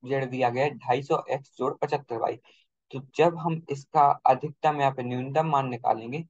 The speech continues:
वह कोणीय बिंदु पर ही आने वाला है। इतना आप समझ जाइए। देखिए, ए, B, सी, D,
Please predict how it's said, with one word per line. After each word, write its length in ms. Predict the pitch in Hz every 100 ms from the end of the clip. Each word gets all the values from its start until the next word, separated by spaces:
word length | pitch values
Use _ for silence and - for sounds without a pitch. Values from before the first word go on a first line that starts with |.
| _ _ _
वह 160 | - 151
कोणीय 500 | 160 135 127 127 135
बिंदु 300 | 120 113 117
पर 180 | - 113
ही 180 | 127 135
आने 260 | 117 110 113
वाला 420 | - - - - _
है। 100 | - - _ _ _ _ _ _
इतना 240 | 139 131 123
आप 140 | 131
समझ 280 | 131 120 110
जाइए। 340 | 120 107 104 - _ _ _
देखिए, 300 | 123 117 110 - _ -
ए, 260 | 143 151 156 -
B, 340 | 120 131 139
सी, 460 | 139 - - 131 120
D, 240 | - 117